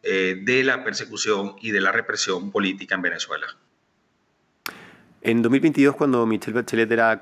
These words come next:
Speaker 2: alta comisionada de los derechos humanos, ella ya anunciaba lo mucho que faltaba por hacer en, en este contexto en Venezuela.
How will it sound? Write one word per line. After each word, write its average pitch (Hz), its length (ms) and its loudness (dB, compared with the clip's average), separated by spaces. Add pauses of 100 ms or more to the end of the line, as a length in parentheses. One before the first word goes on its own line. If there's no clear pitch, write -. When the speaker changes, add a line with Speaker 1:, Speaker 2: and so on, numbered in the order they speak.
Speaker 2:
alta 117 220 -4
comisionada 107 440 -2
de 107 60 -2
los 98 100 -8
derechos 101 300 -6
humanos, 110 320 -2
ella 110 140 2
ya 110 260 2
anunciaba 113 680 -2
lo 120 80 2
mucho 117 260 0
que 120 80 -4
faltaba 117 320 0
por 110 140 -4
hacer 110 240 -2
en, 104 340 -4
en 104 100 -4
este 101 160 -4
contexto 101 680 -2
en 104 160 -2
Venezuela. 98 640 -2